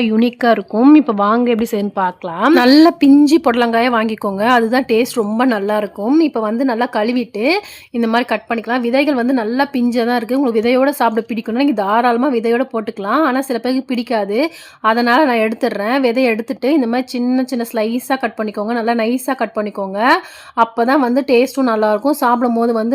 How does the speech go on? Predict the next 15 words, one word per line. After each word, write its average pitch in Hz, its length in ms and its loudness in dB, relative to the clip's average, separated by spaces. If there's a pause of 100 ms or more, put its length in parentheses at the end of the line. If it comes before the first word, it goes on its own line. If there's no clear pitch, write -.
(120)
ரொம்ப 233 140 -2 (140)
மெத்து 226 200 -6
மெத்துன்னு 226 240 -4
இருக்காது. 214 120 -10 (300)
அதனால 254 240 0
வந்து 240 220 -2
நல்லா 240 360 -2
மெலிசா 233 440 -4 (500)
இந்த 233 180 -2
மாதிரி 240 180 0 (100)
சீவி 240 220 -2
எடுத்துக்கோங்க. 214 400 -6 (100)
இந்த 247 180 0
மாதிரி 262 180 2
இல்லைன்னா 262 220 0